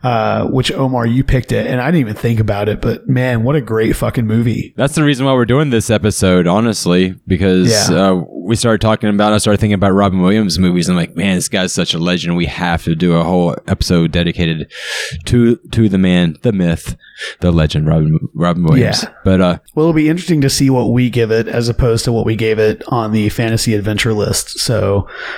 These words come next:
Speaker 1: um, I'm gonna give Hook a four on the grayscale.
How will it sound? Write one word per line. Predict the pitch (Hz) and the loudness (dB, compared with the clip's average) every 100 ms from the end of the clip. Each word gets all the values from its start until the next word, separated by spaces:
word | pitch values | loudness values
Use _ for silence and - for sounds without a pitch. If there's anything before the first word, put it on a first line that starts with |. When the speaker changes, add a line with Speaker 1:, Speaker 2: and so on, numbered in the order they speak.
| - | -8
Speaker 1:
um, | 117 117 110 104 101 104 101 - _ _ - | -4 -2 0 -2 -2 -2 -4 -8 _ _ -8
I'm | 143 202 | -2 0
gonna | 247 185 | 2 2
give | 123 127 127 127 123 - - - | 2 0 2 0 -2 -4 -10 -10
Hook | - - 127 107 - - - - - - - - - - - - - | -6 -2 0 -2 -6 -6 -6 -6 -16 -20 -20 -20 -20 -20 -20 -10 -2
a | 123 | 0
four | 120 - 156 143 120 110 110 113 - - | 0 -2 2 2 2 0 0 -2 -4 -4
on | 113 | -2
the | 110 | -2
grayscale. | 107 107 104 - 110 101 110 - | -2 -2 -2 -2 -4 -2 -4 -8